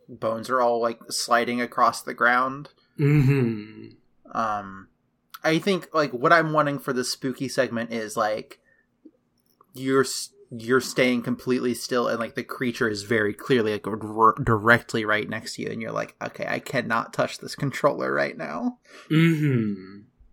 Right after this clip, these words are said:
Speaker 2: Yeah, no, Banshee works really well, 'cause, like, yeah, she's gonna, like,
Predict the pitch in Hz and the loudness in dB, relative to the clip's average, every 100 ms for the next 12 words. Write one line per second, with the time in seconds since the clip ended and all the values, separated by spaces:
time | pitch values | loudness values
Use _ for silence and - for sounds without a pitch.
0 | _ _ _ _ _ _ _ _ _ - | _ _ _ _ _ _ _ _ _ -18
1 | - - 120 143 147 151 127 120 - 220 | -12 -6 6 6 8 6 4 2 2 0
2 | 120 101 - 98 101 98 95 98 98 104 | 0 -2 -4 -4 -8 -8 -6 -6 -6 -8
3 | - 117 107 95 73 - - _ _ _ | -6 -6 -4 -6 -8 -14 -20 _ _ _
4 | _ 127 147 127 120 110 - 127 123 139 | _ 0 2 4 0 -2 -2 -2 2 2
5 | 127 117 110 - | 2 0 -6 -12